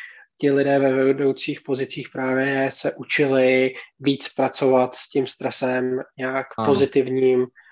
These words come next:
Speaker 1: způsobem, že jo.
Speaker 2: Ano.
Speaker 1: Takhle při práci s vedoucíma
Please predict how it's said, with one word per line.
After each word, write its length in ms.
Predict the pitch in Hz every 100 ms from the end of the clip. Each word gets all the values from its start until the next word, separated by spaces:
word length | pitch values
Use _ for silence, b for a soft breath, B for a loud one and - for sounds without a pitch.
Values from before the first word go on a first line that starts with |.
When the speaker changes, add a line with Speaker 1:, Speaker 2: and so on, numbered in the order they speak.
| b _ - _
Speaker 1:
způsobem, 560 | 131 - 131 120 113
že 100 | 120
jo. 140 | 110 117 _ B B B B
Speaker 2:
Ano. 180 | 113 110 -
Speaker 1:
Takhle 280 | 139 - 156
při 140 | -
práci 400 | 160 143 139 170
s 60 | 143
vedoucíma 920 | 143 135 135 - - 143 143 143 143